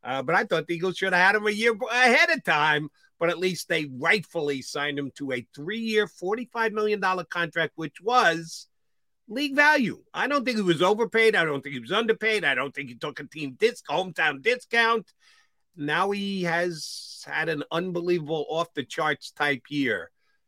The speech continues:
Do you think Howie Roseman will say, "You know, we really do need to take care of this guy"? He did. He, he outperformed everything.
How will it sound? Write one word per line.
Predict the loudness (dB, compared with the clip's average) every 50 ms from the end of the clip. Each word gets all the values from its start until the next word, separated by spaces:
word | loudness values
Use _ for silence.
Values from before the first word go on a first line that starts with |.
| _ _ _ _ _ _ _ _ _ -14
Do | -10 -6
you | -6 -4
think | -2 0 0 0 2
Howie | 2 2 2 2 2
Roseman | 2 0 0 0 -2 -2 -2 -2 -2 -2 -2
will | 0 0 0 0
say, | -2 -2 0 0 0 0 -2 -4 _
"You | -14 -14
know, | -10 -10 -10
we | -8 -8 -8 -8
really | -6 -4 -4 -4 -4 -6
do | -8 -10 -10
need | -8 -8 -8 -8
to | -10 -14
take | -12 -10 -10 -10 -8
care | -6 -6 -4 -4
of | -4
this | -6 -10 -18 -14 -12
guy"? | -10 -10 -8
He | -8 -8 -8 -8
did. | -6 -2 0 0 0 0
He, | -2 -6 -6 -6 -8 -6
he | -4 -4
outperformed | -4 -4 -6 -8 -12 -12 _ -8 -8 -6 -6 -4
everything. | -6 -6 -6 -8 -8 -4 -4 -4 -4 -4